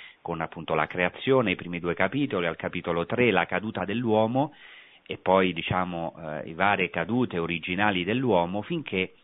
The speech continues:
ecco, appare Abramo nel capitolo dodici, cioè Dio sceglie Abramo, comincia una storia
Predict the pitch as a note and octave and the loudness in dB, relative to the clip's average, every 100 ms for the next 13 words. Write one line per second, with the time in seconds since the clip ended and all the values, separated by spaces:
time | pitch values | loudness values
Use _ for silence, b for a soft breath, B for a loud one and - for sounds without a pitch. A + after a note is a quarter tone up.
0 | - - F2+ - F2 - - G2+ G2 G2 | -8 -4 -4 -2 -2 -2 0 2 4 2
1 | - F#2 A#2 C3+ G2 E2+ E2 E2+ - F2+ | 0 0 4 6 6 2 -4 -6 -2 -4
2 | G2+ G2 G2+ C#3 A#2+ F#2 - F2+ G#2+ F#2 | -2 0 4 6 6 4 -4 -2 0 0
3 | A#2+ D3 C3+ - D3 C#3 A#2+ A#2+ C#3+ B2+ | 2 2 2 2 2 4 2 4 6 6
4 | F#2+ F2 A#2+ C#3+ D3+ C#3 C3 C3 - - | 4 -2 -2 -2 -2 -2 0 -2 -2 6
5 | D#3+ C#3 G#2+ F2 | 8 8 6 0